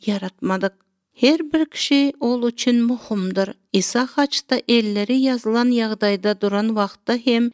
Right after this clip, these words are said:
men sizi şeýle bir söýýän diýdi. Mukaddes kitapda şeýle ýazylan: "Eger bir adam hemmeler üçin ölen bolsa, onda hemmemiz ölendiriz."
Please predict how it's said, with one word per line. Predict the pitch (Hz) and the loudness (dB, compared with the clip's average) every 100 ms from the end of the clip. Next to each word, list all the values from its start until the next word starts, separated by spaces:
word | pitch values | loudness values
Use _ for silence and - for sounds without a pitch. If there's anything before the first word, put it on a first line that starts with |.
| _ 196 | _ 0
men | 220 294 311 | 2 4 0
sizi | - 233 226 | -4 -4 -2
şeýle | 220 - 208 202 190 240 285 | -4 -2 0 0 0 -2 -2
bir | 285 | -2
söýýän | 262 - 202 175 180 185 185 | -2 -2 -2 -2 -6 -6 -2
diýdi. | 185 185 185 185 190 - _ _ - | 0 2 0 0 -2 -4 _ _ -6
Mukaddes | - 220 214 330 - | 0 0 0 -4 -6
kitapda | - 285 285 - | -4 -2 -2 -4
şeýle | 277 - 214 185 175 | -4 -2 -2 -2 -2
ýazylan: | 185 185 190 190 190 - _ | -4 -2 -2 -2 -4 -12 _
"Eger | 214 220 311 311 | 0 2 0 -2
bir | 330 311 | -4 -2
adam | - 220 196 202 214 226 _ _ | -2 0 0 -2 -4 -8 _ _
hemmeler | 196 233 311 349 320 311 | 2 2 2 0 -2 -2
üçin | 294 - 277 254 | -2 0 -2 0
ölen | 220 196 196 240 | -2 -2 -2 0
bolsa, | 254 240 233 233 226 226 _ | 0 -4 -4 -2 -2 -4 _
onda | 220 226 226 | 0 2 0
hemmemiz | - 240 269 339 339 330 302 | 0 2 2 2 2 2 0
ölendiriz." | - 220 185 185 190 202 202 - | -2 -2 -2 -4 -4 -2 -4 -8